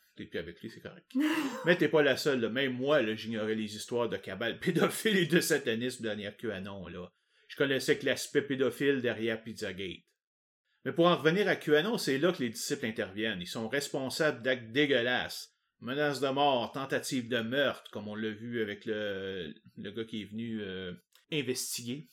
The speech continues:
Speaker 2: Mm-hmm.
Speaker 1: Construction de bombes, harcèlement, doxing, et cetera, là.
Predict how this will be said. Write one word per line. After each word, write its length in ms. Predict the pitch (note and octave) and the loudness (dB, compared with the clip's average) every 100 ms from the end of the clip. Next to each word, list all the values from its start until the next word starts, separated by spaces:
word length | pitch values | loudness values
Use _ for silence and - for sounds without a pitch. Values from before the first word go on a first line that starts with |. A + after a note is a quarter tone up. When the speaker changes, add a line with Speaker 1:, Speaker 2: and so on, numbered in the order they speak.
| - | -4
Speaker 2:
Mm-hmm. 440 | A#3+ A3+ B3+ C#4 | 0 2 4 2
Speaker 1:
Construction 580 | D3+ C3+ - - D#3 C#3 | 0 -4 -4 -2 -2 -2
de 100 | B2+ | 2
bombes, 380 | D#3+ D3+ B2+ A2 | 4 6 4 -2
harcèlement, 760 | A2+ - C#3+ C3 C3+ C#3+ B2 | -4 0 0 0 0 0 0
doxing, 720 | A2 C#3 - - D3 C#3 A#2 G#2+ | 0 -2 -2 -2 0 0 -2 -8
et 60 | - | -8
cetera, 560 | - A#2 A2+ B2 A2 | -6 -2 -2 0 -2
là. 200 | F2 F#2 | -2 -6